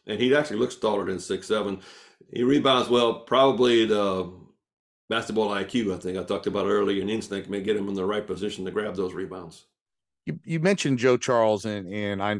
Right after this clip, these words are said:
Speaker 2: I, I saw that, that he got injured at the end of the game, uh, in Puerto Rico, but he's, he's being shown at six seven, one ninety-five. And to me,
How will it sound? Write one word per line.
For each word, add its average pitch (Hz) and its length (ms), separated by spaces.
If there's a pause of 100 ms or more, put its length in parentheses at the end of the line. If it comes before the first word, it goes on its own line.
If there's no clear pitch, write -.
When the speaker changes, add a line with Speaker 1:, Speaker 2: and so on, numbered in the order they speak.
Speaker 2:
I, 104 200 (100)
I 107 100
saw 131 260
that, 113 220
that 107 140
he 107 160
got 101 200
injured 104 380
at 98 80
the 98 140
end 98 140
of 92 60
the 98 80
game, 95 440 (460)
uh, 98 480 (220)
in 104 140
Puerto 104 240
Rico, 101 380
but 101 220 (380)
he's, 226 260
he's - 840
being 127 200
shown 117 260
at 101 80
six - 260
seven, 107 500
one 107 200
ninety-five. 101 640 (340)
And 107 160
to 123 80
me, 135 500